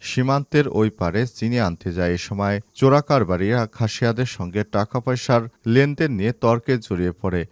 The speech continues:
এক পর্যায়ে খাসিয়ারা তাদের লক্ষ্য করে কয়েকটি গুলি ছোড়ে, এতে দুইজন গুলিবিদ্ধ হয়। সিলেটের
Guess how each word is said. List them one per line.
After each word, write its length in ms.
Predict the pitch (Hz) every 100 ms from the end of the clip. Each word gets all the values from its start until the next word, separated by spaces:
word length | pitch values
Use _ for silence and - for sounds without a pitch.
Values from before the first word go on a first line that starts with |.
| _
এক 180 | 123 127 -
পর্যায়ে 360 | 165 156 160
খাসিয়ারা 480 | 143 131 - 139 131
তাদের 300 | 131 113 104
লক্ষ্য 300 | 101 104 - 120
করে 160 | - 101 117
কয়েকটি 400 | 101 95 - 120 110 _
গুলি 320 | 95 123 147 151
ছোড়ে, 320 | - 87 87 - _
এতে 220 | 139 131 170
দুইজন 380 | 135 104 110 139
গুলিবিদ্ধ 480 | 127 95 87 92 78 95
হয়। 260 | 107 92 85 -
সিলেটের 540 | - - 131 135 147